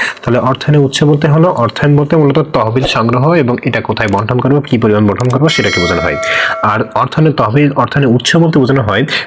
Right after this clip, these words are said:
যে অর্থায়নটা বা তহবিলটা কোথা থেকে সংগ্রহ করবো।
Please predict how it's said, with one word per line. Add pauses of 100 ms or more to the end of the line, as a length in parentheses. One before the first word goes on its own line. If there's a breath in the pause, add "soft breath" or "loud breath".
যে
অর্থায়নটা (220)
বা
তহবিলটা
কোথা
থেকে
সংগ্রহ
করবো।